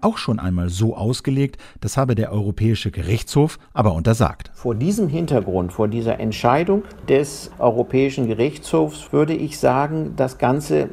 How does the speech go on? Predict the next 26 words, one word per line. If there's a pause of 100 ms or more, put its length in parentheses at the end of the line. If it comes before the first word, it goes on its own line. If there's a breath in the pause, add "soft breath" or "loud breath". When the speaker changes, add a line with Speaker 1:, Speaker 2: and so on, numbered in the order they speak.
(120)
Speaker 2:
ist
nicht
ohne
Risiko
für
die
Bundesrepublik. (180)
Speaker 1:
Dem
Deutschen
Jagdverband
geht
das
alles
nicht
weit
genug.
Denn
auch
nach
der
jetzt
geplanten
Änderung
des
Naturschutzgesetzes
gilt,